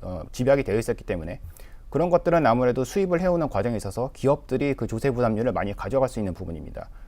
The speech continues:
그렇기 때문에 그런 것들이 소비자에게 직접 전가되는 전가율 자체가 굉장히 낮았다는 것을 의미하는 것이고요. 수요 측면의 인플레이션은 그렇게 굉장히 크게 자극하진 않았다라는 점을 여기서 한번 확인해 볼 수가 있는 그런 상황입니다.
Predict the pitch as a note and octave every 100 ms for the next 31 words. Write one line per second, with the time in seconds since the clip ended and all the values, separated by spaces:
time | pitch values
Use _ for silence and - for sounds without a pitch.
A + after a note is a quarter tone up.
0 | - - B2 A#2+ B2+ B2 A#2+ C#3 C3+ C3
1 | C3 B2+ C3 D#3+ D#3+ G3 F3+ D#3 D3+ A2+
2 | C3+ - G2+ G#2+ B2 A2+ A#2+ G2 A#2+ A#2+
3 | G#2 F2+ G2+ G2+ E2+ E2+ G#2+ - A#2 G#2+
4 | G2+ F2 F#2 G2+ - - - B2+ B2+ G#2
5 | - G2 - - - - - - - G#3+
6 | - G3+ F#3 C3+ B2+ D3+ C#3 D3+ C#3+ A#2
7 | G#2 C3 B2+ B2 - E3+ B2+ B2 C3+ C3+
8 | F2+ G#2+ - F#2+ G2 G2+ F#2+ A#2+ C#3 -
9 | - F2+ F#2 G#2+ G#2+ G2+ D3 C#3+ C3 C3+
10 | - F#2+ F2+ F#2+ F2+ E2+ D#2+ E2+ A#2 F#2
11 | C#2+ -